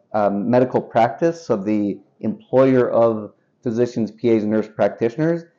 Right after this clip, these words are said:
and it's usually not the hospital. So if you go to the big building,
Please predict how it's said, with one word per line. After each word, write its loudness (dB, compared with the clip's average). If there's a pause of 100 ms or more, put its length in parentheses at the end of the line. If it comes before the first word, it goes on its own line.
(160)
and 0
it's -4
usually 2
not 0
the -2
hospital. -6
So -4
if -8
you -4
go 6
to 2
the 0
big 2
building, 2